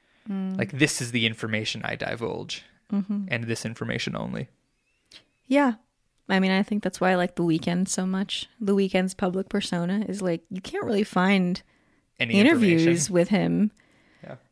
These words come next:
Speaker 1: And I, I mean, I'll give an interview, but I don't like to,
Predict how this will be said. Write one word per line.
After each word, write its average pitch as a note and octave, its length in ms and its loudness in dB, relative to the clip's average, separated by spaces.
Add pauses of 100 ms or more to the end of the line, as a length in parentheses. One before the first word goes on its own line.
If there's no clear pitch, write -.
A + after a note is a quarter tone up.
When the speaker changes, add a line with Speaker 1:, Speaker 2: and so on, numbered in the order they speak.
(420)
Speaker 1:
And G3+ 80 0
I, G3+ 240 6
I - 40 8
mean, G3+ 160 6
I'll F#3+ 160 4
give G3 160 4
an F#3+ 60 6
interview, F3+ 480 4
but E3 380 -2 (720)
I G3+ 120 4
don't A#3+ 220 4
like G3 340 2
to, F#3 340 0